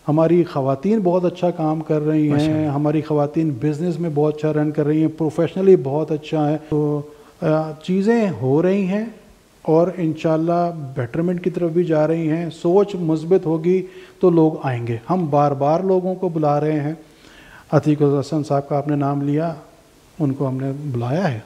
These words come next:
Speaker 1: दो तीन दफ़ा बुलाया है। अ, साद मलिक साहब को हमने बुलाया
Speaker 2: जी हाँ।
Speaker 1: है, क्योंकि हमारा किसी से इख्तिलाफ, कम से कम मैं ये बात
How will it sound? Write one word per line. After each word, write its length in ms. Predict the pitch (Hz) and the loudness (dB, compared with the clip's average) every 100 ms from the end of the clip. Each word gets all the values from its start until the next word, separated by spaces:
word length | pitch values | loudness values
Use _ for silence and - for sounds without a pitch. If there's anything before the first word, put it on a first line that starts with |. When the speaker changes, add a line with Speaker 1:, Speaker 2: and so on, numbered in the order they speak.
| - | -6
Speaker 1:
दो 100 | 147 | -2
तीन 200 | 143 180 | 0 0
दफ़ा 180 | 214 190 | 2 2
बुलाया 400 | 170 147 139 135 | 2 2 2 0
है। 140 | 120 123 | -4 -8
अ, 600 | - - - - 151 139 | -16 -20 -20 -4 0 0
साद 380 | 139 143 139 139 | 0 0 2 0
मलिक 260 | 131 147 | 0 -2
साहब 300 | - 160 170 - | 0 0 0 0
को 100 | 185 | 0
हमने 260 | 175 180 | 0 0
बुलाया 300 | 160 147 139 | 0 2 4
Speaker 2:
जी 100 | 143 | 4
हाँ। 80 | 135 | 2
Speaker 1:
है, 120 | 120 - | 0 -6
क्योंकि 200 | 170 175 | -2 -2
हमारा 360 | 139 139 190 196 | 0 0 0 0
किसी 320 | 208 202 226 | 0 0 2
से 180 | 220 185 | 4 2
इख्तिलाफ, 520 | - 170 175 175 - | 0 0 2 0 -2
कम 160 | 190 202 | -2 0
से 80 | 214 | -2
कम 140 | 202 - - - - - _ _ _ _ - - - | -2 -6 -20 -20 -20 -20 _ _ _ _ -20 -20 0
मैं 240 | 170 180 247 | 6 8 10
ये 140 | 233 | 8
बात 540 | 190 185 190 185 - | 8 6 4 0 -12